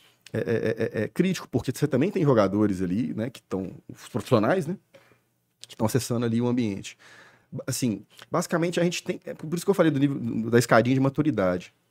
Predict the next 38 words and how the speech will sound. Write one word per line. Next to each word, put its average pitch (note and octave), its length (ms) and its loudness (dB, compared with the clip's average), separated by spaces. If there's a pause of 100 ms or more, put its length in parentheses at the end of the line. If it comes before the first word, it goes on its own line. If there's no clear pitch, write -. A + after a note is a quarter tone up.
(160)
Então B2 140 -6
a - 20 -2
gente C#3+ 120 -6
tá F#3 80 2
organizando E3 540 2 (460)
a A2 120 -4
camada C#3+ 440 4
um C#3+ 120 8
que C#3+ 100 0
a C3 40 2
gente - 100 -4
fala, G2+ 320 -2
o, B2 120 -2
bem C#3 240 0
o G3 60 0
básico, D#3+ 480 4
o - 20 -2
físico D#3+ 580 -2
ali, A#2+ 360 0 (540)
pra C3 160 -4 (200)
trazer G#2 280 2
essa G#3+ 120 -2
segurança A2+ 680 0
e B2+ 80 0
melhoria C#3+ 580 4
mesmo B2+ 300 0
de, G2 260 -2
de, - 240 -12 (220)
de - 80 0
acesso, - 460 -2
né, G#3 120 -4
gente, G2+ 240 -8
de G2 140 -14
conectividade B2 720 -2
que - 80 -10
a A#2 40 -6
gente A#2 160 -8
fala B2 380 -4